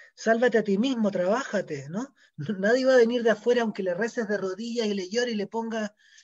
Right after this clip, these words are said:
un i-, no, nadie te puede salvar, porque el problema es tu propia ignorancia y cada uno tiene que trabajar con ella. Entonces, esa es una diferencia fundamental entre Oriente y Occidente.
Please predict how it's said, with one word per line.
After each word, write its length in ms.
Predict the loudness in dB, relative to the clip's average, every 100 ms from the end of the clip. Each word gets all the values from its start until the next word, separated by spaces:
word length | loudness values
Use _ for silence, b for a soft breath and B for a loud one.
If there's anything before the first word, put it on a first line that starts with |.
| b
un 120 | -2
i-, 120 | -2 0
no, 160 | -4
nadie 340 | 0 0 0 -2
te 120 | -4
puede 240 | -4 -4
salvar, 480 | -4 -6 -2 -4 -4
porque 320 | -10 -12 -12 -12 b b -16
el 100 | -8
problema 280 | -4 -2
es 100 | -4
tu 120 | -6 -8
propia 180 | -6 -4
ignorancia 680 | -2 -2 -2 -6 -8 -8 b b
y 80 | -12
cada 220 | -4 -2 0
uno 180 | 0
tiene 220 | 0 -2 -2
que 80 |
trabajar 440 | -4 -6 -8 -10 -8
con 160 | -8
ella. 360 | -6 -8 -10 -14 _ _ B B
Entonces, 280 | -6 -2 0
esa 160 | 0
es 40 | 2
una 100 | 4
diferencia 800 | 2 2 2 2 0 0 0 0 B B B
fundamental 760 | -8 -4 0 -2 -2 -6 -2 -2
entre 200 | -2 0
Oriente 300 | 0 0 -2
y 40 |
Occidente. 720 | -4 -4 -6 -6 -6 -10 -18